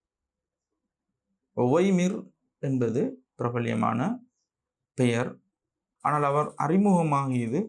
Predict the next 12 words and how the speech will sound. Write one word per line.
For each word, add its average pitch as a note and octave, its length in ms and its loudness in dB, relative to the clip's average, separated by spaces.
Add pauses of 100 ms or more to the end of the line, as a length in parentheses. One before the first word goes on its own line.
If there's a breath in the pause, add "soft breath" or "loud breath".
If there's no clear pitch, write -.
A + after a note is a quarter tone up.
(120)
அபு C3+ 260 0
தர்தா B2+ 720 -2 (240)
அல் B2+ 180 -2
அன்சாரி B2+ 800 -2
ரலியல்லாஹு A#2+ 680 -2 (120)
அன்ஹு B2 280 -4
அவர்கள் A#2+ 280 -2
அன்று. D3+ 340 -4 (2250)
இவர்கள் C3+ 520 0
ஆழ்ந்த A#2+ 640 -2 (1600)
கல்வி B2+ 320 0
ஞானம் A#2+ 480 -2